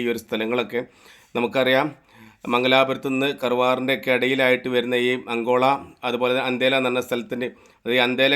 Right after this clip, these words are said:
കഴിഞ്ഞ് പോകുമ്പോൾ വിജനമായിട്ടുള്ള റോഡാണ്. പിന്നെ ശരിക്ക് ജനവാസമില്ലാത്തൊരു മലമ്പ്രദേശത്തിലൂടെ ഈ റോഡ് കടന്നു പോണത്. വിശാലമായിട്ടുള്ള ഹൈവേ, നാഷണൽ ഹൈവേൻ്റെ വർക്ക് നടക്കുകയാണ്. ആ വർഷം, കഴിഞ്ഞ രണ്ട് വർഷം മുന്നേ, ഇപ്പോഴും വർക്ക് നടന്നുകൊണ്ടിരിക്കുകയാണ്. ആ ഒരു സമയത്ത് ഈ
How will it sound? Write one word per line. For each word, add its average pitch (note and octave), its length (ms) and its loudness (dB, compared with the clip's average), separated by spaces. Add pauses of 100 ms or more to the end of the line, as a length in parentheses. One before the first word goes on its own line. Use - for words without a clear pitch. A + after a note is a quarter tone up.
(100)
കഴിഞ്ഞ് B2+ 340 0
പോകുമ്പോൾ B2 300 -2
വിജനമായിട്ടുള്ള C3 760 -2
റോഡാണ്. A#2+ 420 2 (280)
പിന്നെ A#2+ 280 0 (180)
ശരിക്ക് A#2 340 -4 (360)
ജനവാസമില്ലാത്തൊരു C3+ 1080 0
മലമ്പ്രദേശത്തിലൂടെ B2+ 880 -2
ഈ C3 120 2
റോഡ് B2 220 0
കടന്നു A#2 240 -2
പോണത്. G#2+ 220 -2 (460)
വിശാലമായിട്ടുള്ള B2+ 920 2
ഹൈവേ, A#2 300 0 (180)
നാഷണൽ B2 320 -4
ഹൈവേൻ്റെ B2 320 0
വർക്ക് A2 320 -4
നടക്കുകയാണ്. A#2+ 420 -2 (600)
ആ - 20 4 (280)
വർഷം, B2 260 -4 (320)
കഴിഞ്ഞ C3 260 0
രണ്ട് C3 200 0
വർഷം C3+ 220 -4
മുന്നേ, B2 200 0 (140)
ഇപ്പോഴും C3+ 340 -2
വർക്ക് C3+ 260 -2
നടന്നുകൊണ്ടിരിക്കുകയാണ്. B2+ 640 -2 (480)
ആ B2+ 120 4 (100)
ഒരു D#3 100 2 (120)
സമയത്ത് C3+ 420 -2 (480)
ഈ B2+ 100 -4